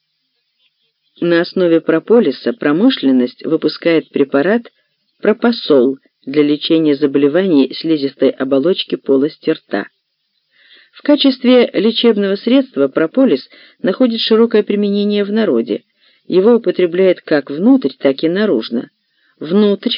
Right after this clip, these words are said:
при лечении туберкулёза лёгких, бронхита, язвы желудка, гриппа и других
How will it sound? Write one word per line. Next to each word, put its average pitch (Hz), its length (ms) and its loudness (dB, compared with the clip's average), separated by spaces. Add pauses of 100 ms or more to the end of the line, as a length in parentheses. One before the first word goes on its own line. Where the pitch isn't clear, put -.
(1000)
при 190 200 2
лечении 190 460 0
туберкулёза 180 720 0
лёгких, 160 720 0
бронхита, 151 840 -4 (280)
язвы 170 400 0
желудка, 139 680 0 (280)
гриппа 185 540 0
и 185 200 -2
других 151 540 0